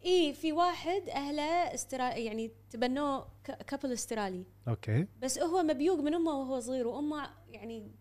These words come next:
Speaker 1: تدور عليه وكذي من شرق آسيا، وما لقته. مرت السنين وهو حاول إنه يدور على أهله البيولوجيين لما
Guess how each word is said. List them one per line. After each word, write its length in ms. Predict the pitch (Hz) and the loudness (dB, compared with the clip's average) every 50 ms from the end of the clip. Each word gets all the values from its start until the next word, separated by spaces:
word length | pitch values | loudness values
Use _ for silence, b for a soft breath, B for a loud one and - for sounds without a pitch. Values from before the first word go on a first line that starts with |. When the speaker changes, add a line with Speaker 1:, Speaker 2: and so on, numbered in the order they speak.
| - - | -8 -4
Speaker 1:
تدور 320 | 269 277 277 262 254 247 | -2 -2 0 0 -2 -2
عليه 280 | 247 233 247 262 262 262 | -2 -2 -2 -2 -2 -2
وكذي 520 | 254 254 - 233 220 254 262 254 254 247 | -2 -4 -6 -6 -6 -4 -4 -4 -4 -4
من 120 | 240 226 | -4 -6
شرق 300 | 226 - 247 240 240 - | -6 -6 -6 -6 -6 -4
آسيا، 340 | 233 226 220 - - 196 190 - - - | -6 -6 -4 -6 -8 -8 -8 -10 -14 -18
وما 300 | - 247 247 254 311 349 | -16 -12 -6 -2 2 2
لقته. 480 | 370 370 339 269 302 294 - 226 190 196 202 - - - - - - - 202 | 4 4 2 2 0 -2 -2 -4 -6 -6 -8 -14 -20 -20 -20 -20 -20 -20 -20
مرت 360 | 208 220 220 233 226 - 208 | -20 -20 -20 -20 -20 -20 -20
السنين 280 | 220 - - 262 262 254 | -20 -20 -20 -20 -20 -20
وهو 220 | 247 233 233 240 | -18 -14 -12 -10
حاول 340 | 226 - 247 240 233 233 220 | -8 -6 -4 -4 -4 -4 -6
إنه 160 | 220 214 214 | -6 -6 -6
يدور 360 | 214 196 240 240 240 233 220 | -6 -6 -6 -6 -6 -6 -8
على 180 | 214 202 196 196 | -8 -8 -8 -8
أهله 240 | 185 220 214 208 208 | -8 -8 -8 -8 -10
البيولوجيين 520 | 202 196 208 202 202 202 202 - 226 226 | -10 -10 -10 -12 -12 -14 -18 -20 -20 -20
لما 200 | 220 208 196 202 | -20 -20 -20 -20